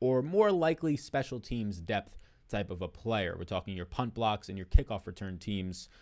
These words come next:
No touches for two of the four running backs in this backfield. One of them's name is Cam Akers, and the other one, oh yeah, is Darrell Henderson. Not too worried about him. So backfield competition-wise, you can check that off.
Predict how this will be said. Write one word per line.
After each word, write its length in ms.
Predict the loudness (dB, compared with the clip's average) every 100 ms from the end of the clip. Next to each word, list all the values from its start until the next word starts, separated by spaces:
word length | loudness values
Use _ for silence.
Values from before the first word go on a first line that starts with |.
| -20 _ -4
No 240 | 2 2
touches 600 | 4 2 2 -2 -2 -6 -14 _ -4
for 140 | -2
two 260 | 2 2 4
of 100 | 0
the 60 |
four 240 | -2 -2 0
running 200 | -2 0
backs 260 | -2 -2
in 60 | -6
this 100 | -6
backfield. 400 | -4 -4 -4 -4
One 140 | -2
of 20 |
them's 160 | -2 -2
name 160 | -4 -4
is 100 | -6
Cam 240 | -6 -4
Akers, 300 | -4 -4 -6
and 80 | -4
the 60 |
other 140 | -4 -4
one, 140 | -4
oh 60 | -4
yeah, 220 | -2 -2
is 80 | -2
Darrell 220 | -4 -4
Henderson. 440 | -4 -6 -8 -8 -6
Not 160 | -6 -6
too 100 | -4
worried 180 | -4 -2
about 180 | -4
him. 180 | -4 -8 -12 -16
So 80 | -4
backfield 400 | 0 0 0 0
competition-wise, 840 | 0 2 4 4 2 2 2 0 -6 _ _
you 80 | -4
can 80 | -2
check 240 | 0 0
that 180 | 2 0
off. 320 | 2 -2 -4